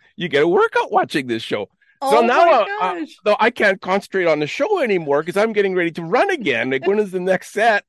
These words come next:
Speaker 1: gonna be <laughs> that I gotta run to the exit again? 'Cause I didn't get nearly as good of a seat the second time round as I did the first time round 'cause I, I was first in line. I got a really good seat <laughs> for the
Speaker 2: Oh.
Speaker 1: barn scene. But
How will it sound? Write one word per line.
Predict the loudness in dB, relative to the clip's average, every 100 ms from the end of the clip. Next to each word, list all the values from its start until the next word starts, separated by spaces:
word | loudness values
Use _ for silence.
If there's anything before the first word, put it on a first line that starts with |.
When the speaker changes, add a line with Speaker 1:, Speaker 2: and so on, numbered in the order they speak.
| -10
Speaker 1:
gonna | -8 -4 -2
be | -2 -4
<laughs> |
that | -6 -4 -4
I | -4 -2
gotta | -2 0
run | -2
to | 0
the | 0
exit | 0 -2 -8
again? | -10 -16 -16
'Cause | -6 -2
I |
didn't | 0 0 0
get | 0
nearly | 0 0 0 0
as | 0
good | 0
of | 0
a |
seat | -4 -6 -8
the | -8
second | -6 -4 -4
time | -2 0
round | 0 -2 -2
as |
I | -2
did | -4 -6
the |
first | -4 -4 -2
time | -4 -4
round | -6 -10 -10
'cause | -6
I, | -6 -8 -16 -12 -4
I | -2
was | -2
first | -2 -4 -2
in | -4
line. | 0 0 0 -2 -6 _ -20 -20 _ -12
I |
got | -4 -2
a | -2
really | -4 -6 -6
good | -6 -6
seat | -8 -10 -12 _
<laughs> | _ -10
for | -10 -10 -10 -10 -6 -4 -2
the | -2
Speaker 2:
Oh. | -2 -6 -8 0
Speaker 1:
barn | 2 4 2
scene. | -2 -6 -8 -10 -14 -18 -20 _ _ _ _ _
But | -6